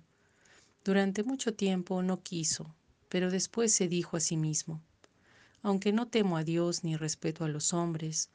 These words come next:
como esta viuda me causa molestias, le voy a hacer justicia para que deje de una vez de importunarme". Dijo pues el Señor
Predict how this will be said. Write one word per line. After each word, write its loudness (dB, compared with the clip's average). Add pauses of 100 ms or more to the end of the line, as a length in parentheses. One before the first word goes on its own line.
(300)
como 2
esta 2
viuda 0
me -2
causa -2
molestias, -2
le -2
voy 4
a 2
hacer 0
justicia -4
para -2
que -2
deje 0
de 0
una 0
vez 0
de -2
importunarme". -4 (1200)
Dijo -2
pues 0
el -2
Señor -4